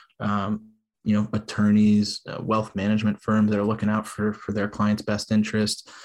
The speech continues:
At the end of the day, if, if, um, you know, there's someone that's interested, uh, feel free to reach out to us. You can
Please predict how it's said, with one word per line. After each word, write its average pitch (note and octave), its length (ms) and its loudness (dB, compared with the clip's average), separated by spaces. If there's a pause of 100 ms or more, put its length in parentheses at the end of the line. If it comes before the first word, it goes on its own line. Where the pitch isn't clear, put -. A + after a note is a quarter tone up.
(200)
At A2 80 -2
the C#3 80 2
end D3 80 4
of C#3 80 2
the B2+ 60 4
day, A#2 300 4
if, A2+ 160 0 (100)
if, A2 260 -2
um, G#2+ 480 0
you G#2+ 100 -2
know, G#2+ 60 0
there's G#2+ 180 -2
someone G#2+ 320 4
that's G#2+ 220 2
interested, A#2 600 0 (360)
uh, G#2 280 -4 (220)
feel A#2+ 180 2
free A#2+ 200 0
to A#2 100 4
reach A2 260 2
out A2 220 -2
to G#2+ 180 -2
us. A#2+ 280 -4
You A2 140 -6
can G#2+ 120 -10